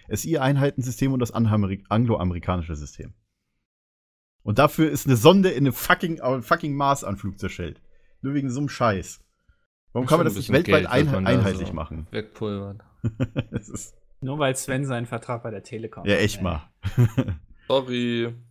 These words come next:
Speaker 2: muss
Speaker 4: Ja,
Speaker 2: auch
Speaker 4: ich hüten
Speaker 2: grundsätzlich
Speaker 4: jetzt
Speaker 2: sagen,
Speaker 4: irgendwas
Speaker 2: so
Speaker 4: zu
Speaker 2: immer
Speaker 4: ändern.
Speaker 2: wenn's so um Verträge geht und so und Dinge, wo ich nicht monatlich raus kann, so, dann mache ich gleich zu irgendwie. Ich bin da nicht so der Mensch für.
Speaker 3: Warum bist du dann bei Pete's Meat?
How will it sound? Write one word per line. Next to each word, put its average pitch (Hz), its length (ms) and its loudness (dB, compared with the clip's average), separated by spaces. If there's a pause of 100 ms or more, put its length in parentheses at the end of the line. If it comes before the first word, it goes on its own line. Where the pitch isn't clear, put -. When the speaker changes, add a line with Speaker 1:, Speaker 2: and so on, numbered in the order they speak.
(640)
Speaker 2:
muss 117 100 2
Speaker 4:
Ja, 156 60 4
Speaker 2:
auch 135 60 4
Speaker 4:
ich - 60 -4
hüten 139 100 2
Speaker 2:
grundsätzlich 127 220 0
Speaker 4:
jetzt 117 100 2
Speaker 2:
sagen, 110 220 4
Speaker 4:
irgendwas 139 120 -2
Speaker 2:
so 127 120 2
Speaker 4:
zu 127 40 0
Speaker 2:
immer 147 220 2
Speaker 4:
ändern. 135 80 2
Speaker 2:
wenn's 127 240 -2
so 117 120 -4
um 110 140 -4
Verträge 123 640 -4
geht 113 180 -4
und 113 140 -8
so 113 140 -6
und 110 380 -8 (120)
Dinge, 131 220 -2
wo 117 100 0
ich 113 100 -6
nicht 131 180 -2
monatlich 110 520 -4
raus 113 300 -2
kann, 101 320 -4
so, 101 120 -6
dann 101 140 -2
mache 113 180 -2
ich 110 100 -8
gleich 107 340 -4
zu 107 340 -12
irgendwie. 95 380 -10
Ich 101 120 -18
bin 113 160 -6
da 110 80 -4
nicht 107 120 -8
so - 80 -12
der 107 100 -6
Mensch 104 320 -8
für. 104 240 -12
Speaker 3:
Warum 123 160 -6
bist 139 120 -10
du 151 60 -8
dann 135 140 -6
bei 127 100 -6
Pete's 131 240 -12
Meat? 196 200 -10